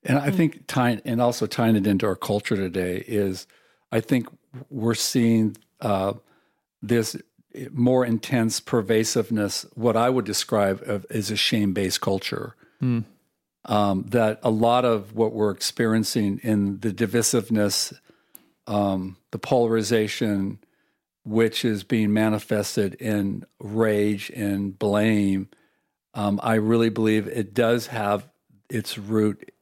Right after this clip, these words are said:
Speaker 1: the roots of, of what we're seeing in our culture comes from our own individual pathology of shame.
Speaker 3: Hmm.
Speaker 1: So it comes out of our own personal woundedness, um, and out of our own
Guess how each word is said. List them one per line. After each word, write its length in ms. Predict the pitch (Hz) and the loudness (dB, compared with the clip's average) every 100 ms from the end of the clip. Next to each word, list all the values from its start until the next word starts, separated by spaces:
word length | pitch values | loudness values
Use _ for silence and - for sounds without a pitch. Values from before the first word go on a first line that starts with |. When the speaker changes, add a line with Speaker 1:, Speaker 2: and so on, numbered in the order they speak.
| _ - | _ -6
Speaker 1:
the 140 | 110 | -4
roots 400 | 98 110 113 - | 0 2 2 2
of, 240 | 107 104 - | -4 -4 -6
of 260 | 107 101 | -6 -2
what 140 | 110 110 | -4 -2
we're 100 | 107 | -2
seeing 240 | - 107 | -2 -2
in 40 | |
our 40 | 101 | -4
culture 420 | - 107 - 101 | -4 -4 -4 -8
comes 360 | - - 107 107 | -8 -4 -4 -4
from 220 | - 101 | -4 -2
our 100 | 101 | 0
own 220 | 101 98 | 0 -2
individual 760 | 104 104 107 95 101 - 101 92 | -2 -2 0 0 -2 -2 -4 -4
pathology 680 | - 98 98 95 101 92 87 | -6 -6 -2 0 0 -2 -6
of 100 | 90 | -4
shame. 460 | - 101 92 107 - | -4 -4 -8 -12 -2
Speaker 3:
Hmm. 160 | 135 123 - _ _ _ _ _ - | 2 2 -2 _ _ _ _ _ -10
Speaker 1:
So 560 | - 123 104 101 101 101 - | 0 2 4 2 0 -6 -6
it 160 | 110 | -6
comes 300 | - 127 110 | 0 0 2
out 140 | 110 107 | 2 0
of 60 | |
our 120 | 101 | 0
own 240 | 110 107 101 | 0 0 -2
personal 560 | - 104 - 110 98 | -4 -4 -2 -2 -2
woundedness, 840 | 95 104 104 101 95 95 92 - - _ _ _ _ _ _ _ - | 0 2 4 2 0 -2 -2 -6 -10 _ _ _ _ _ _ _ -4
um, 560 | 101 95 92 90 101 - - - | -2 -2 -2 -6 -12 -18 -20 -6
and 260 | 107 101 98 | -2 0 0
out 160 | 107 104 | 0 0
of 100 | 101 | 0
our 120 | 98 | -2
own 460 | 104 101 101 101 | 0 0 0 -2